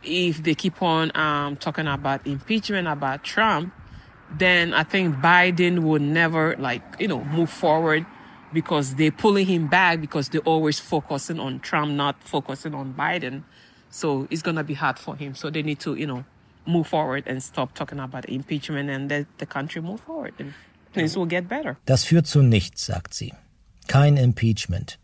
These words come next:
Speaker 2: Obwohl sie Trump wie die meisten New Yorker verabscheut. Aber jetzt muss es unbedingt nach vorne gehen.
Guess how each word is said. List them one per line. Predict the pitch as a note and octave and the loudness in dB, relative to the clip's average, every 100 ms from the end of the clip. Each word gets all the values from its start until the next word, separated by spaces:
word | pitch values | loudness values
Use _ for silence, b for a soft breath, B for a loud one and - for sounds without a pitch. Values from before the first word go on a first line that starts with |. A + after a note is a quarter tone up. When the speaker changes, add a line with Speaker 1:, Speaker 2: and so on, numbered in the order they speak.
| B B B B B B - | B B B B B B 0
Speaker 2:
Obwohl | G#2+ C#3 | 4 6
sie | C3+ B2 | 6 2
Trump | - C3 B2+ | 4 4 4
wie | A#2+ | 4
die | B2 | 6
meisten | B2 C#3 - A#2 G#2+ | 6 4 2 4 6
New | G#2 | 6
Yorker | G2 G2 F#2+ F2 | 4 4 2 0
verabscheut. | A2 A#2 - - F#2+ F2+ | 0 -2 -2 -2 -2 0
Aber | G#2 A2+ A2 B B _ | 2 2 2 B B _
jetzt | C#3 C#3+ - B2+ | 0 2 0 4
muss | A#2+ A#2+ | 4 4
es | A2+ - | 0 0
unbedingt | G#2 F#2+ F2+ E2 | 2 2 2 0
nach | G2 | -2
vorne | - F#2 E2+ E2+ | -2 -2 -2 -2
gehen. | E2 E2+ | -4 -6